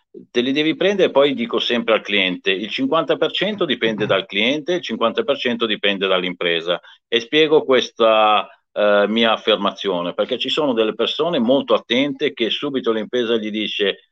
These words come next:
"Dove mettiamo, per dire, questa presa, dove, quando arriva il materiale", che magari qualche cosa le hanno ordinate loro, e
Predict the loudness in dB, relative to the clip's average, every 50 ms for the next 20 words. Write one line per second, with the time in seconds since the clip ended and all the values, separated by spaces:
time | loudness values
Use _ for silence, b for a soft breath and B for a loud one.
0 | _ _ 0 2 2 4 4 4 4 2 0 0 0 0 2 2 2 2 2 0
1 | 0 0 -2 0 0 0 0 0 0 -2 -4 -4 -2 -4 -4 -2 0 0 0 0
2 | 0 0 0 0 0 0 0 2 4 4 4 4 2 0 0 0 0 2 2 0
3 | 0 0 2 0 0 2 0 -2 0 0 -2 0 2 2 2 2 2 0 -2 -4
4 | -4 -2 0 0 0 0 0 -2 -2 -2 -4 -6 -2 -2 0 0 0 0 0 -2
5 | -2 -2 -4 -4 -4 -6 -4 -2 -2 -2 -2 -2 -2 0 2 2 2 2 0 0
6 | 0 0 0 0 -2